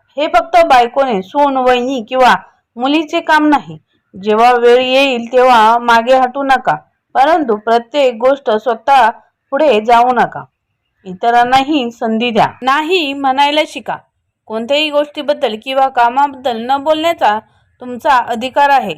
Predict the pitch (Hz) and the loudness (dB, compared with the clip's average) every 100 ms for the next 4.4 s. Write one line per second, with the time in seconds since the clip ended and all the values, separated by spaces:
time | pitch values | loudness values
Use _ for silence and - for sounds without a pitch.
0 | - 180 214 240 269 262 269 262 262 269 | -14 -8 -2 -2 -2 -6 -8 -2 -2 0
1 | 277 294 294 226 214 220 269 294 - 311 | -4 -6 -2 -2 -2 -2 -4 -4 -4 -4
2 | 302 285 285 294 311 233 220 _ _ _ | -2 -2 -2 -4 -6 -6 -12 _ _ _
3 | - 269 285 294 277 294 294 269 262 285 | -4 -4 -4 -8 -2 0 0 0 0 -2
4 | 294 285 294 320 | -4 -4 -4 -4